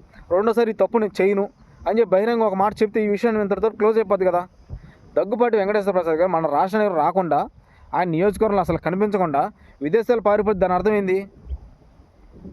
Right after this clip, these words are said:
పెరికోడు అనుకోవాలా, లేకపోతే ఏమనుకోవాలి దీని గురించి? నువ్వు ఎన్టీఆర్ గారి కుటుంబానికి ఒక సవాల్ విసిరావు, ఘాటైన వ్యాఖ్యలు చేసావు ఎన్టీఆర్ గారి కుటుంబాల మీద. అలాంటప్పుడు నువ్వు రాష్ట్రంలో నిలబడాలి కదా. నియోజకవర్గంలో నిలబడి, "రాండి చూసుకుందాం ఎవడొస్తాడో, నేను తిట్టాను,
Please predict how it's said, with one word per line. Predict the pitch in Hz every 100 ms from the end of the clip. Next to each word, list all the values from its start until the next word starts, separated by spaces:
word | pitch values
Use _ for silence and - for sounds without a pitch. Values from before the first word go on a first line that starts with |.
| - - -
పెరికోడు | 151 190 233 226
అనుకోవాలా, | 202 180 185 269
లేకపోతే | 262 247 220
ఏమనుకోవాలి | 226 220 208
దీని | 190 180
గురించి? | 202 185 185 196 - - - - -
నువ్వు | 185 208
ఎన్టీఆర్ | 185 208 233
గారి | 226 -
కుటుంబానికి | 170 196 202 233
ఒక | 175
సవాల్ | - 185 226 196
విసిరావు, | 170 160 170 - _ - _ - - - -
ఘాటైన | - 151 208 208 220
వ్యాఖ్యలు | 170 170 185 202
చేసావు | 175 170
ఎన్టీఆర్ | 170 190
గారి | 175 160
కుటుంబాల | 170 170 165
మీద. | 151 143 143 - - - - -
అలాంటప్పుడు | 170 220 220 254
నువ్వు | 240 190
రాష్ట్రంలో | 208 254 196
నిలబడాలి | 202 254 247
కదా. | 190 160 190 151 127 _ - - - 123
నియోజకవర్గంలో | 156 226 220 233 226 196
నిలబడి, | 185 202 226
"రాండి | 196 196 214 220
చూసుకుందాం | 208 226 214
ఎవడొస్తాడో, | 190 180 202 196 180 240 - _ - - 180
నేను | 196
తిట్టాను, | 220 190 233 208